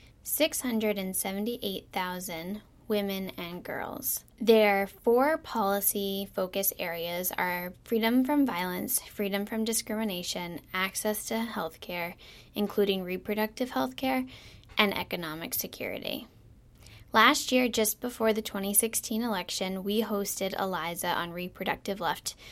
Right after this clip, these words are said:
to discuss why the courts matter. A lot has changed since November twenty sixteen, and we thought it was appropriate to bring her back on to give us an update. Hi, Eliza.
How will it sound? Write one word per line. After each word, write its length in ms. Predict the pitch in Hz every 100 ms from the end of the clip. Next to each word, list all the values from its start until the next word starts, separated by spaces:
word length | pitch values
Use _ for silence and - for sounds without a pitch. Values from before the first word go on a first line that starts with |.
| - -
to 120 | 226
discuss 520 | 226 220 214 202 - - - - - -
why 280 | 208 190 185
the 120 | 190
courts 440 | 202 - 180 - -
matter. 520 | 170 131 101 - 214 - - - - -
A 80 | 240
lot 260 | 220 226 262
has 220 | 311 -
changed 380 | - 208 208 -
since 260 | 208 196
November 540 | 196 190 190 185 185 196
twenty 320 | - 180 185
sixteen, 720 | - 196 - - 180 175 190 - - - -
and 140 | 214 214
we 160 | 285
thought 380 | 294 208 190 -
it 120 | - 202
was 120 | 202
appropriate 640 | 196 208 190 - 180 -
to 100 | -
bring 220 | - 208 233
her 120 | 262
back 280 | 247 254 202
on 280 | 170 175
to 140 | 180 220
give 180 | 180 156
us 200 | 170 190
an 100 | 180
update. 480 | 175 - 170 - - - - - - - - - -
Hi, 120 | 302 415 415
Eliza. 360 | 254 226 285